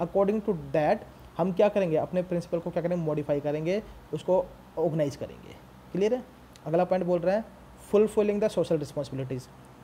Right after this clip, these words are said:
अब जो Henry Fiolle ने जो principal दिए हैं बेटा, उनका main focus सिर्फ working management पे नहीं था, सिर्फ administration management के ऊपर नहीं था, उनका main focus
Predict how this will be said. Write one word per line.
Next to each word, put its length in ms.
अब 80
जो 380
Henry 420
Fiolle 340
ने 300
जो 120
principal 460
दिए 200
हैं 100
बेटा, 280
उनका 360
main 360
focus 460
सिर्फ 260
working 500
management 440
पे 120
नहीं 100
था, 220
सिर्फ 220
administration 560
management 460
के 60
ऊपर 180
नहीं 120
था, 260
उनका 220
main 240
focus 400